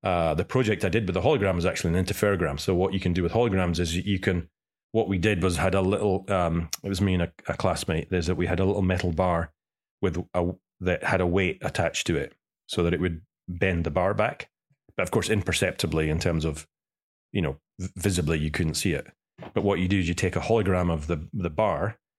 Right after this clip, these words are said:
and then you change the weight, or you add the weight so that it's, it moves the, the metal bar slightly, and then you, you do a, a,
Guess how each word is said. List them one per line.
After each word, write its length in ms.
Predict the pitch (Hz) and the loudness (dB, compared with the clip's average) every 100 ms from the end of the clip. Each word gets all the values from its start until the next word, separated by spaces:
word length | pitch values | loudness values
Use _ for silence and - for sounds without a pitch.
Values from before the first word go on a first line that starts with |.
| _ _ _ | _ _ _
and 120 | 87 | 0
then 140 | 95 92 | 2 0
you 60 | |
change 360 | 87 104 95 90 | 0 0 0 0
the 100 | 87 | 0
weight, 460 | 92 90 - - - | 2 0 -2 -8 -6
or 80 | 85 | -2
you 100 | 82 | 0
add 220 | 85 82 | 0 0
the 80 | 82 | 0
weight 240 | 85 85 | 0 -2
so 160 | - 87 | -2 0
that 100 | 82 | 0
it's, 300 | 80 - - _ | -2 -6 -16 _
it 140 | 85 - | -10 -6
moves 460 | 101 92 90 82 - | -2 0 0 -2 -4
the, 140 | 78 73 _ _ _ - | -6 -8 _ _ _ -18
the 100 | - | -4
metal 260 | 92 85 87 | -2 0 0
bar 260 | 82 90 80 | 0 0 0
slightly, 520 | - 73 - 92 101 _ _ _ - - _ | -4 -4 -4 -6 -6 _ _ _ -20 -20 _
and 160 | 95 92 | 0 2
then 180 | 90 | 2
you, 300 | 85 87 90 - _ _ _ _ _ _ _ _ - | 2 0 -2 -6 _ _ _ _ _ _ _ _ -6
you 180 | 92 | -2
do 240 | 87 95 90 | 0 2 0
a, 320 | 80 - - | -2 -8 -2
a, 240 | 87 82 | 0 0